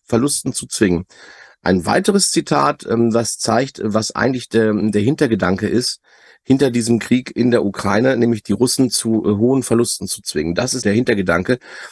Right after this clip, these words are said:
Was mit den Ukrainern da passiert, ist denen vollkommen Wumpe. Äh, wir gehen da davon aus, dass die Ukrainer, äh, einen Blutzoll zahlen, der in etwa zehnmal höher ist als das, was, äh, die Russen da zu zahlen haben.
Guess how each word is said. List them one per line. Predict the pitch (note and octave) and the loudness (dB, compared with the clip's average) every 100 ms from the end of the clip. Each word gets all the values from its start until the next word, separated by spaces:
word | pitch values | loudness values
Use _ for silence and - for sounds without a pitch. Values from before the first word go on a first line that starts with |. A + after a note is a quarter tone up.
| _ - | _ -4
Was | A2+ - | -2 -2
mit | C3 | -4
den | A#2 | -2
Ukrainern | G2+ A2+ C#3 G#3+ | 0 0 2 2
da | C#3+ | 2
passiert, | - G2+ - F2 - _ | 0 -2 0 -2 -4 _
ist | A#2 - | -2 2
denen | G#2+ G2+ | 0 0
vollkommen | - D3 - E3+ D3 | 0 0 2 0 2
Wumpe. | C#3 B2 F2+ F#2 - - - - - | 0 0 -6 -10 -20 -20 -20 -20 -2
Äh, | A2+ A2+ - | 2 2 0
wir | A2+ G#2+ A2 | -2 -2 2
gehen | B2 F3+ | 2 4
da | E3 | 2
davon | C#3 C3+ A#2 | 0 0 2
aus, | F#2 D3 | 2 2
dass | C#3 B2+ | 0 0
die | B2+ | -2
Ukrainer, | G#2+ A2+ B2+ C#3 C3 | 0 0 0 2 2
äh, | A#2+ | 2
einen | A#2 G#2+ | 2 0
Blutzoll | G2+ C3+ F3 - C#3+ | 0 0 0 0 0
zahlen, | - C#3 B2+ C3 | 0 0 2 2
der | A#2 | 2
in | |
etwa | G#2 A2+ G#2+ | 0 0 -2
zehnmal | - C#3+ D#3 C3+ | 0 2 2 2
höher | B2 C3+ | 2 2
ist | A2 B2 | 0 -2
als | - G2+ | -2 -2
das, | - A2 | -2 -4
was, | G#2+ G#2 - | -4 -4 0
äh, | G#2+ F2+ G2+ | 2 2 0
die | G#2 | -2
Russen | G#2+ C#3+ C#3 | 0 0 0
da | G#2+ | -2
zu | - | -4
zahlen | F#2+ G2 F2+ G2 | -6 -2 0 0
haben. | F#2+ G2+ C#3 | 0 0 -2